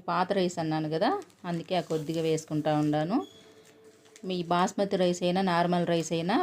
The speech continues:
ఒకటిన్నర వేసుకోండి. చూడండి, వేసుకునేసి ఇలాంటి సమయంలో ఏదన్నా ఉప్పు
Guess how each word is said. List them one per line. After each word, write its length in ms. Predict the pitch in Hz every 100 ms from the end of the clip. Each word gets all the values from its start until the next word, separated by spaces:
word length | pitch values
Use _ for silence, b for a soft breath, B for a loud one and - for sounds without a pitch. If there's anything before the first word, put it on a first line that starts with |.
| 226
ఒకటిన్నర 420 | 180 185 180 175 170
వేసుకోండి. 540 | 175 175 180 165 170 277 415 - - _ _ - - - - _ - -
చూడండి, 300 | 175 175 185 180
వేసుకునేసి 600 | 175 - 175 175 175 285 359 - -
ఇలాంటి 320 | 185 185 185 -
సమయంలో 400 | 170 175 180 180 208
ఏదన్నా 240 | 175 175 180 165
ఉప్పు 200 | 156